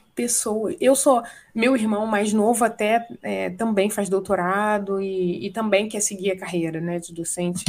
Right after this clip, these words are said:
eu acredito. Mas o meu irmão do meio, não. Então, é, é,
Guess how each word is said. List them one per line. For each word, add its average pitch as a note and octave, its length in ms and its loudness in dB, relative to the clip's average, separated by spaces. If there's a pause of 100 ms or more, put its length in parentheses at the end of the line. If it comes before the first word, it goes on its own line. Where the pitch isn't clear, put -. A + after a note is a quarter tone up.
eu F3+ 80 -2
acredito. - 480 -8 (840)
Mas F#3 520 2
o A3+ 180 0
meu A#3 220 2
irmão A#3+ 260 0
do C4+ 100 2
meio, B3 260 2
não. A#3+ 400 0 (460)
Então, A#3 1040 0 (120)
é, F3+ 720 -2
é, E3 500 -6